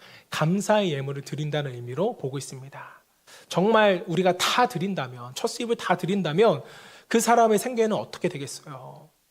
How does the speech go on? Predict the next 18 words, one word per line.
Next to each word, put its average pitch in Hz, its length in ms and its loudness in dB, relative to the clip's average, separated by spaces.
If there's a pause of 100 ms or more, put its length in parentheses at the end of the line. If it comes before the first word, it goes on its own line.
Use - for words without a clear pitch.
(200)
하나님은 170 640 -2 (240)
그런 170 340 0
요구를 135 340 -6
하시는 151 320 -6
분은 156 300 -6
아닙니다. 135 720 -12 (380)
자, 151 100 -2
하지만 185 320 2
수익의 233 420 -2
일부인 160 480 -2 (260)
감사의 185 580 4
예물조차도 143 800 -2 (840)
우리가, 160 840 2 (320)
어, - 120 -14
드리지 180 280 0
못한다면 135 960 -6 (1900)
그것은 151 260 -2
정말, 139 500 -6